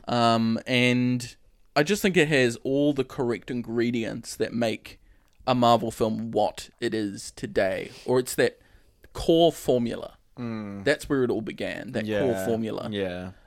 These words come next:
Speaker 1: Um, I think ninety-four percent is indicative of its significance, but also it's a fun movie. It's very
Speaker 2: Mm.
Speaker 1: rewatchable, I find.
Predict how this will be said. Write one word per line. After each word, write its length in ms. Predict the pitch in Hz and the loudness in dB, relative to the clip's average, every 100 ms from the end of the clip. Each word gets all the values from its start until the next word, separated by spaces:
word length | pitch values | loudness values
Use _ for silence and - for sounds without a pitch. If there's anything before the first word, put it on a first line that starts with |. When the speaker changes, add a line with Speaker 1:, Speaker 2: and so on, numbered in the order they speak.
| - | -6
Speaker 1:
Um, 760 | 123 127 123 123 120 120 120 127 _ _ _ _ - | 0 2 4 4 2 0 -4 -10 _ _ _ _ -6
I 80 | 147 | -2
think 180 | 180 139 | -2 0
ninety-four 420 | 139 139 - 131 | -2 -2 -4 -6
percent 480 | - - 120 113 - _ _ _ _ | -6 -6 -4 -4 -10 _ _ _ _
is 160 | 135 120 | -2 -2
indicative 600 | 120 120 - 123 117 110 | -2 -2 -4 -2 -2 -2
of 540 | - 107 104 110 - - _ _ _ _ _ | 0 0 0 -4 -12 -20 _ _ _ _ _
its 180 | 127 - | -4 -4
significance, 800 | - 120 110 123 123 143 160 - | -4 -4 -2 -4 -4 -4 -6 -6
but 160 | 127 | -2
also 500 | 127 147 - 120 113 - - - - | -2 0 2 2 2 -4 -14 -20 -10
it's 140 | - | -4
a 40 | 233 | -4
fun 340 | - 196 170 | 0 0 2
movie. 480 | 127 180 - - - | 0 0 -2 -12 -16
It's 140 | - - | -18 -4
very 220 | 147 147 | 0 0
Speaker 2:
Mm. 180 | 127 123 | 0 0
Speaker 1:
rewatchable, 500 | 120 123 123 - 95 | 0 -2 -6 -8 -2
I 120 | 104 113 | -2 -2
find. 500 | - - - 131 | -4 -8 -12 -16